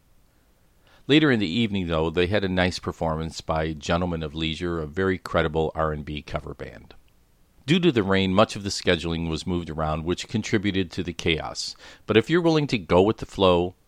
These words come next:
you'll be sure to encounter an eclectic mix of all things Polish. That'll give you some insight into the culture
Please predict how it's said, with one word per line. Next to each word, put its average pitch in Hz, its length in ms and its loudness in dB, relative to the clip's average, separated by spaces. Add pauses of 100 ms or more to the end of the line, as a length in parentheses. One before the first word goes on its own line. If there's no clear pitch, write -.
(400)
you'll 123 180 4
be 120 140 0
sure 110 280 0
to 110 80 -2
encounter 90 600 0
an 87 200 -4
eclectic 90 640 -2
mix - 360 -6
of 85 180 -10
all 80 220 0
things 80 320 -8
Polish. - 600 -10 (300)
That'll 90 160 0
give 117 240 0
you 110 140 -2
some 110 340 0
insight 95 560 -2
into 85 240 -6
the - 80 -8
culture 78 560 -6